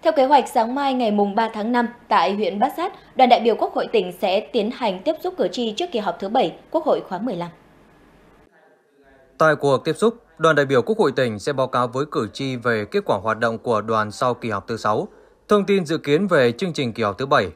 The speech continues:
Speaker 2: Quốc hội khóa mười lăm, thực hiện các nội dung tiếp xúc, giải trình ý kiến kiến nghị của cử tri tại huyện Ba Sát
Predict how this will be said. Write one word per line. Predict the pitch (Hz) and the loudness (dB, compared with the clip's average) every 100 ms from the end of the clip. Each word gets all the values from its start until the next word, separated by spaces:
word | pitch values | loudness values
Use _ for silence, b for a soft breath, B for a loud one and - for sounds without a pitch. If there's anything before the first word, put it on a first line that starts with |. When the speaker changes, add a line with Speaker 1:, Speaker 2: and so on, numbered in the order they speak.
| _ | _
Speaker 2:
Quốc | - 214 | -4 0
hội | 143 | 0
khóa | 110 131 | 0 -2
mười | 143 101 | -2 0
lăm, | 120 117 - _ _ | 0 -2 -10 _ _
thực | - 147 | 0 2
hiện | 160 135 | 2 2
các | 202 | 0
nội | 143 | 0
dung | 117 131 123 | 0 -4 -4
tiếp | 151 151 | -6 0
xúc, | 226 240 - | 0 0 -8
giải | 120 117 | -2 -2
trình | - 123 | 0 -6
ý | 135 | -6
kiến | 135 135 151 | -4 -2 -2
kiến | 156 196 | -2 -2
nghị | 180 | -2
của | 117 117 | -2 -4
cử | 104 110 | -4 -4
tri | 98 139 131 | -4 -4 -2
tại | 131 110 | 0 0
huyện | 104 110 107 | 0 -4 -2
Ba | 120 | -2
Sát | 120 175 | 2 0